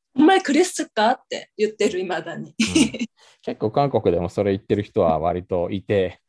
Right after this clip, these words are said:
Speaker 2: <laughs> やっぱりなんか、熱烈支持者な方たちが。
Speaker 1: 結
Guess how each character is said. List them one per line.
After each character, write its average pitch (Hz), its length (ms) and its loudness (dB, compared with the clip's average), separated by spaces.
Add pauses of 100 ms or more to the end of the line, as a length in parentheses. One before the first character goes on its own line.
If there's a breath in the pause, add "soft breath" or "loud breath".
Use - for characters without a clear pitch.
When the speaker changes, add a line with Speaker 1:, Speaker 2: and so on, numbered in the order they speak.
(100)
Speaker 2:
<laughs> - 200 -20
や 101 100 -6
っ - 100 -20
ぱ 104 100 -2
り 330 120 2
な 90 80 0
ん 92 40 -6
か、 - 220 -6 (520)
熱 110 240 -4
烈 113 240 2
支 - 160 -8
持 107 120 -6
者 87 340 0 (100)
な 87 160 -6
方 - 280 -8
た 82 140 -4
ち - 140 -10
が。 73 240 -6 (680)
Speaker 1:
結 - 180 -6